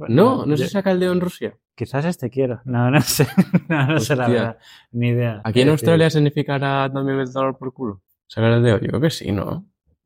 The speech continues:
Speaker 2: Mm, no lo sé, la verdad.
Speaker 1: Le preguntaremos a alguien.
Speaker 2: Es decir, pero bueno, al final cada sitio, por ejemplo, una cosa curiosa en Rusia, que la última vez que estuve allí cuando me fui, es al salir, ¿vale? Antes de salir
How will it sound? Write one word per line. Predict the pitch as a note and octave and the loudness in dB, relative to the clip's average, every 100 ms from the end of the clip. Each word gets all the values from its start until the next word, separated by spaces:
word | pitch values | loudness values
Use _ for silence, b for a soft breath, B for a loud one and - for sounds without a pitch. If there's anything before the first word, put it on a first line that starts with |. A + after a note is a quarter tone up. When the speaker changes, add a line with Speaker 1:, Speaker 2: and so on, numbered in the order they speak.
| G3+ | -2
Speaker 2:
Mm, | D3+ B2+ A#2+ A#2+ A2+ A2 A2 G#2+ | 2 4 6 6 4 2 2 0
no | G#2 | 0
lo | G2+ | -2
sé, | - G2 | -6 -8
la | G#2 | -8
verdad. | G2+ G2 G2 - _ _ _ | -8 -10 -14 -20 _ _ _
Speaker 1:
Le | - | -6
preguntaremos | - G#2+ F#2 F2+ E2+ F2 | -4 -4 -4 -4 -6 -8
a | E2+ | -12
alguien. | D#2+ - | -8 -2
Speaker 2:
Es | A#2+ | 0
decir, | A2 | 2
pero | A#2 | 4
bueno, | A#2 C3+ | 4 2
al | A#2+ | 2
final | A#2 A2+ | 0 -2
cada | A#2+ C3+ | 0 0
sitio, | A#2+ C3+ C#3+ D3 D3+ - b b | 2 0 2 0 0 -6 b b
por | A#2 | -6
ejemplo, | A2 B2+ C3+ | 0 2 2
una | D3 | 2
cosa | C#3+ C#3+ | 0 -2
curiosa | - C3+ C3 C3+ B2+ | 2 4 4 2 0
en | A#2 | 0
Rusia, | A#2+ A#2+ D#3+ G3 - | 0 -2 -4 -6 -4
que | A2 | -2
la | G#2+ | 0
última | G#2 A#2 | 2 2
vez | A#2 | 2
que | A#2+ | 0
estuve | - A#2 A2 | 0 2 2
allí | G#2 A2 | 2 0
cuando | - G#2+ G#2+ | 0 2 2
me | G#2 G2+ | 0 -2
fui, | - A#2+ C3 G3+ _ - | -2 2 2 0 _ -2
es | A#2+ A2 - - | 0 0 -2 -6
al | A#2 A2+ | 0 2
salir, | G#2 A2+ G#2+ C3+ F#3+ - _ - | 2 2 4 4 2 -6 _ -2
¿vale? | A#2+ D#3+ A#3 _ - | 0 0 -2 _ -6
Antes | C3 B2 C#3+ C3 | 0 2 4 4
de | C3+ | 2
salir | C3 B2+ C#3 E3+ | 2 2 2 0